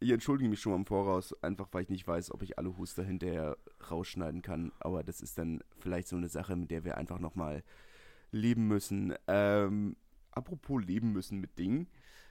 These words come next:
Wir haben noch, äh, eine Sache, über die sich ein, eine gewisse Person mit einer Capri-Sonne in der Hand vor dem Kamin sicherlich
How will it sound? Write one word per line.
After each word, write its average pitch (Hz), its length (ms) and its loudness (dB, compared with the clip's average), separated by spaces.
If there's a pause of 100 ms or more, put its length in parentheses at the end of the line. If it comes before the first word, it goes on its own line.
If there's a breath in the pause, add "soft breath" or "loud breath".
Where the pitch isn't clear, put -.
Wir 107 200 -4
haben 113 260 0
noch, 104 420 -2
äh, - 20 -4
eine 101 520 0
Sache, 101 520 -2
über 92 420 0
die 98 220 -6
sich 92 420 -6
ein, 95 460 -2 (240)
eine 98 160 -2
gewisse 107 340 -6
Person 110 680 2
mit 98 200 -2
einer 98 300 -2
Capri-Sonne 101 640 -2
in 98 80 0
der 98 160 -2
Hand 101 180 -2
vor 95 160 -2
dem 98 260 0
Kamin 104 360 0
sicherlich 95 640 -4